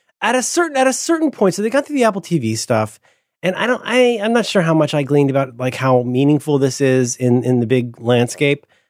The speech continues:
It does strike me that they are not taking this. Apple, Apple tells us that they're great at services, and services are a bigger and bigger piece of their pie. They care a lot, as the song says,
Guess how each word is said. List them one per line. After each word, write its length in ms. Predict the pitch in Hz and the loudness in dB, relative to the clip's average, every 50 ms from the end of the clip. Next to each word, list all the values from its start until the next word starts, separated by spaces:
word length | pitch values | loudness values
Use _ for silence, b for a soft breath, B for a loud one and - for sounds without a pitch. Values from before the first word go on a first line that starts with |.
| _ _ _ _ | _ _ _ _
It 120 | - 139 120 | -6 -2 0
does 200 | 165 151 143 - | 0 0 -2 -2
strike 280 | - - 147 143 - | -2 -2 -2 -2 0
me 260 | - 143 135 127 127 117 | 0 0 2 2 2 2
that 320 | 110 123 117 117 120 120 | 0 0 -2 -2 -2 0
they 200 | 131 127 127 135 | 0 0 0 0
are 240 | - 120 120 117 117 | 0 0 0 2 2
not 300 | 120 120 117 110 - - | 2 0 0 -2 -2 -6
taking 320 | - 120 - - 117 113 | -8 -8 -2 0 2 2
this. 260 | 113 110 107 - - - _ _ _ _ _ _ _ _ _ _ _ _ _ _ _ _ - | 2 0 -2 -6 -10 -12 _ _ _ _ _ _ _ _ _ _ _ _ _ _ _ _ -4
Apple, 560 | - 139 139 127 147 143 135 135 131 139 151 | -2 -2 -2 0 0 0 2 2 0 0 0
Apple 160 | 156 - 160 | -2 -4 -4
tells 300 | 151 - 160 175 180 165 | -4 -4 -2 -2 0 0
us 320 | 175 151 143 139 - - - | 0 0 0 0 -4 -6 -6
that 180 | 143 139 127 | -4 -4 -2
they're 120 | - 139 127 | -2 -2 0
great 200 | 110 123 120 127 | 0 0 0 0
at 60 | 117 | -2
services, 600 | - - 120 107 104 104 - - 117 107 104 98 | -2 -2 -2 0 -2 -4 -4 -2 -2 -2 -2 -2
and 160 | 110 120 107 | -4 -6 -4
services 640 | - - 123 113 107 110 104 - - 117 113 110 98 | -2 0 0 0 0 -4 -6 -4 -2 0 0 0 0
are 160 | 120 117 113 | 0 0 0
a 40 | 107 | 0
bigger 260 | 101 110 110 101 110 | 0 -2 -2 0 0
and 160 | 104 104 101 | -2 -2 -2
bigger 160 | 92 107 104 101 | -4 -6 -6 -8
piece 220 | - 107 98 - | -8 -10 -10 -8
of 60 | 101 | -8
their 80 | 101 98 | -10 -10
pie. 600 | - - - - 110 107 107 104 110 110 107 107 b b b b b - | -10 -12 -10 -6 -4 -4 -2 -2 -2 -2 -4 -6 b b b b b -6
They 80 | 120 | -6
care 260 | 110 - - 123 117 104 | -6 -4 -2 0 0 2
a 80 | 101 | 0
lot, 540 | 101 95 101 101 92 117 160 - - - - _ _ _ _ _ | 0 2 2 2 2 0 -4 -12 -20 -20 -20 _ _ _ _ _
as 180 | - 101 101 90 | -8 -8 -8 -8
the 60 | 98 | -8
song 240 | - - 101 95 90 | -6 -4 -4 -4 -4
says, 340 | - - 92 90 90 - | -6 -6 -8 -8 -8 -10